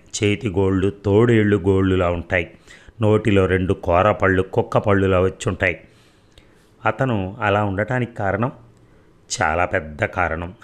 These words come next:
హంతకుణ్ణి పట్టుకోవటానికి ఆ కారణం అనవసరం. ఈ ఆధారాలతో ఆ దుర్మార్గుణ్ణి పట్టుకుని అమాయకపు యువతులను కాపాడండి. మరొకసారి అవకాశం వచ్చినప్పుడు ఆ అతని కథ చెప్తాను,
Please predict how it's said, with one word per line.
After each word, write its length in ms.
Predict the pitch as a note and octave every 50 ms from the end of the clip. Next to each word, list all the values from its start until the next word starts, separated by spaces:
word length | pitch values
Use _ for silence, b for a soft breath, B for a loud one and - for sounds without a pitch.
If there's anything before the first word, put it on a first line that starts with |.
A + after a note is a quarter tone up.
| - -
హంతకుణ్ణి 460 | G#2+ F#2 - A#2+ - C3 A#2 G2+ F#2+
పట్టుకోవటానికి 680 | - G#2 F2 - - G#2+ G2+ - G2 F#2 F#2 - -
ఆ 80 | G2 F#2
కారణం 440 | - - G2 F2+ E2+ F2+ G2 G2+
అనవసరం. 520 | F#2+ E2+ D#2 E2 F#2 F#2+ - - G2 F2 - - -
ఈ 160 | - G2+ G2
ఆధారాలతో 680 | F#2 D#2+ E2 F2 F2 F2+ G2+ F#2+ F#2+ F#2 F#2 F#2 - G#2+
ఆ 100 | F#2+ F#2
దుర్మార్గుణ్ణి 600 | D#2+ D#2+ F#2 F2+ F#2+ F#2+ F#2+ F#2 F2+ F#2+ F#2+ F#2
పట్టుకుని 420 | - G2+ - - - - G#2 G2+
అమాయకపు 600 | F#2 E2+ E2+ F2+ G2 G2+ G2+ G2 - F#2+ - -
యువతులను 460 | G2 F2 E2+ F#2 - - G2+ F#2 F2+ E2+
కాపాడండి. 640 | - F2 E2+ E2 E2+ F2 E2 E2 E2+ E2 E2 E2 B B B B B B B B B B A2
మరొకసారి 500 | F#2+ F2+ G2 G#2+ G#2+ - - F#2+ F2+ F#2
అవకాశం 460 | E2+ E2+ F2 - G#2+ G2+ - - G#2+
వచ్చినప్పుడు 400 | F#2 - - G2+ F2 - G2+ G2+
ఆ 40 | F#2
అతని 340 | D#2+ D#2+ - - E2+ F#2 F2+
కథ 360 | - G#2 - - G#2 E2+ G#2
చెప్తాను, 420 | G2+ - - - G2+ E2+ E2 D#2